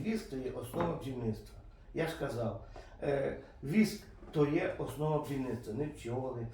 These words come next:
Це все по-, похідне, вулики і так далі. Технології різні. Віск — то є колиска для, для бджоли, то є житло бджоли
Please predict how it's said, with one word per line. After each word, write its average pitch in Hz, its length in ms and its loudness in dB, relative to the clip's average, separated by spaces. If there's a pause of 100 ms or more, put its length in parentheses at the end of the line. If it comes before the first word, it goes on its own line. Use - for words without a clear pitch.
(160)
Це 156 100 0
все 160 200 2
по-, 151 200 2
похідне, 131 520 -2
вулики 147 480 0
і - 60 -8
так 117 180 -2
далі. 147 300 6 (300)
Технології 147 400 2
різні. 147 260 2 (260)
Віск — 147 360 2 (460)
то 165 100 2
є 147 120 4
колиска 143 560 -2
для, 175 180 4
для 170 200 4
бджоли, 196 480 4 (520)
то 170 160 6
є 147 340 8 (380)
житло 127 460 0
бджоли 175 460 4